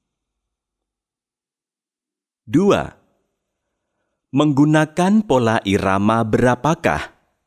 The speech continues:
bunyi duk cek cek, duk cek cek? A. Pola irama dua,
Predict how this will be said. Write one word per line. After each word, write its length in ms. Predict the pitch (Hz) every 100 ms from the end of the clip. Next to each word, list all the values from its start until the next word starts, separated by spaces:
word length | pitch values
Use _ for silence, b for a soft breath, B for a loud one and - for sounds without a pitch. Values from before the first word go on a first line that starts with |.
| -
bunyi 640 | 95 104 92 85 76 69 _ _ _ _
duk 320 | 95 120 151 - _ _ _
cek 320 | - 98 - -
cek, 240 | 82 69 _ _ _ _ _ _
duk 320 | - 113 143 160 _ _ _ -
cek 320 | 151 165 -
cek? 200 | 85 - _ _ _ _ _ _ _ _ _ _ _ _ _ _ _ _ _ _ 139
A. 320 | 165 87 - _ _ _ _ _
Pola 400 | 98 87 80 78 -
irama 560 | 90 80 73 71 69 - -
dua, 640 | 95 131 180 82 78